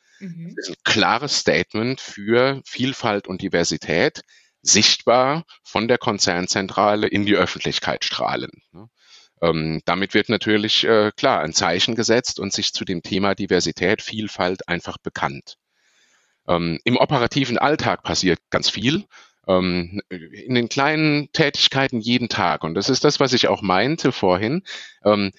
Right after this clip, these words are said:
Speaker 2: dass jede Person, jeder Mensch, der damit irgendwie beteiligt ist, im eigenen kleinen Wirkungskreis eine Wirkung entfalten kann. Ähm, sogenannte Grassroot-Initiativen, also Initiativen, die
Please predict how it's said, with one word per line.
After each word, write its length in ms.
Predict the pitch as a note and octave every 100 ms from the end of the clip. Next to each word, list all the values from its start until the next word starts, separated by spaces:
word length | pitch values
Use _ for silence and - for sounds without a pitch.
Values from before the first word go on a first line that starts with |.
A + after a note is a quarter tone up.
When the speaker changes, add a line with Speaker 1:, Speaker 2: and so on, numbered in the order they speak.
| - -
Speaker 2:
dass 240 | F#2 -
jede 180 | D3 E3
Person, 420 | - C#3 C3+ A#2+
jeder 240 | A2 E3
Mensch, 320 | C#3 A2+ A2+ -
der 100 | G#2
damit 240 | A2 -
irgendwie 380 | - F3 E3 D3
beteiligt 580 | C3 - A2 G#2 D#2+ -
ist, 260 | C#3 - - - - -
im 160 | F#2+ -
eigenen 420 | G#2+ D#3+ E3 D3
kleinen 460 | - G2+ G#2+ B2+ A#2+
Wirkungskreis 840 | C3+ - F2 - - D2+ F#2+ -
eine 220 | G2+ F#2
Wirkung 300 | G#2 G#2+ G2+
entfalten 540 | - E2+ - E2 - A#2
kann. 320 | A#2+ C3 E3+ - - - -
Ähm, 300 | G2+ G2 F#2+ - -
sogenannte 540 | - A2+ A2+ G#2+ A2+
Grassroot-Initiativen, 1600 | - F2 G2 G#2+ - G2 G#2+ - F2+ E2+ - D#2+ - F#2 D#2 D#2+ -
also 200 | - C2
Initiativen, 920 | F2 E2 F2+ D#2 - A#2+ A2+ A2+ F#2+
die 180 | F2+